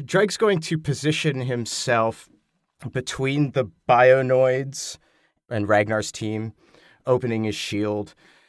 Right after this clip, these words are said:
No, that won't work. That's a bad idea.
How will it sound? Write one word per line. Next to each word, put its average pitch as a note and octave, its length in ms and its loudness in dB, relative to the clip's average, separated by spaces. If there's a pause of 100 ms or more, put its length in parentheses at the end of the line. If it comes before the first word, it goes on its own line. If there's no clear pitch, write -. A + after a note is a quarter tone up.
(180)
No, B2 460 6 (160)
that A#2 220 -2
won't G#2+ 260 -2
work. F#2+ 440 -6 (340)
That's G2+ 200 -8
a G#2+ 60 -10
bad F#2+ 280 -4
idea. F#2 560 -6